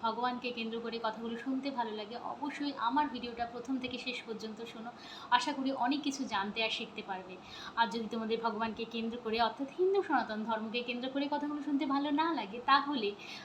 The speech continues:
আমার ভিডিওটা স্কিপও করতে পারো। তো চলো শুরু করা যাক আজকের টপিক। আমরা ভগবানের কাছ থেকে কিন্তু সব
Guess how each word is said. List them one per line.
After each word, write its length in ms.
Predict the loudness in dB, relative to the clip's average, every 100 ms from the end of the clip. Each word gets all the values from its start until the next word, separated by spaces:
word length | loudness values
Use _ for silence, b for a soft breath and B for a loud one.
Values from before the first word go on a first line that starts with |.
| 0
আমার 280 | 4 6 6
ভিডিওটা 400 | 2 0 -2 -4
স্কিপও 480 | -10 -8 -6 -4 -6
করতে 240 | -8 -10 -6
পারো। 180 | -4 -4 -8 -18 -10
তো 60 | -6
চলো 280 | -2 -2 -2
শুরু 220 | -2 0
করা 220 | 0 -2
যাক 200 | -2 0
আজকের 260 | -2 -2 -4
টপিক। 280 | -2 0 0 -2 -8 -16 -16 -16 -16 -16 -16 -16 -16 -16 0 8
আমরা 400 | 10 10 10 8 6
ভগবানের 500 | 2 4 4 4 2
কাছ 220 | -2 -2
থেকে 280 | -4 -4 -4
কিন্তু 220 | -4 -4
সব 240 | -4 -4